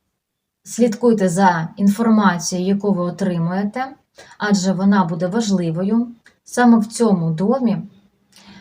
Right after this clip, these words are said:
буде у вас сонячне затемнення. Воно починає вже діяти за кілька тижнів до і кілька тижнів після настання. Тож це буде перший дзвіночок,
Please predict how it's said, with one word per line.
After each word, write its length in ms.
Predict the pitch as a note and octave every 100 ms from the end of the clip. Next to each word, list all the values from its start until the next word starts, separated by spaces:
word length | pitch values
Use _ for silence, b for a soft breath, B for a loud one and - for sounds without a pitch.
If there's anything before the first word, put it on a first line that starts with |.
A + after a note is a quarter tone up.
| B
буде 300 | F#3+ A#3+ A#3
у 100 | G3+
вас 180 | F#3 -
сонячне 440 | G3+ G3+ - F#3+
затемнення. 760 | F#3 G3 F3+ E3+ D#3+ D#3 D#3 - - _ _ _ _ _ _
Воно 300 | F#3 G#3 B3
починає 480 | C#4 - G#3 F#3+ F3+
вже 180 | E3+ F3+
діяти 640 | F3 A3+ A3 G#3 E3+ D#3+ _ -
за 360 | E3 G#3+ G3+
кілька 640 | G3 - G3 G3+ G3+ E3+ E3+ _ _ _ _ _
тижнів 560 | - G3+ A#3 A#3 C4 C4 _ b b b
до 400 | F#3+ G#3+ B3 B3
і 440 | - G3 F#3+ - - _ _ _ _ _ _ _ _ _ _ -
кілька 300 | G3 G3+ F#3+
тижнів 520 | - F#3+ - F#3 E3 -
після 600 | F#3+ G3 - F3 E3 E3 _
настання. 720 | E3+ F#3 - F#3+ F3 D#3+ - - _ _ -
Тож 160 | G3
це 200 | - B3
буде 260 | A3 G3 F3+
перший 540 | G#3 G3+ F#3+ - E3+ E3 _ -
дзвіночок, 540 | F#3+ F#3+ B3+ -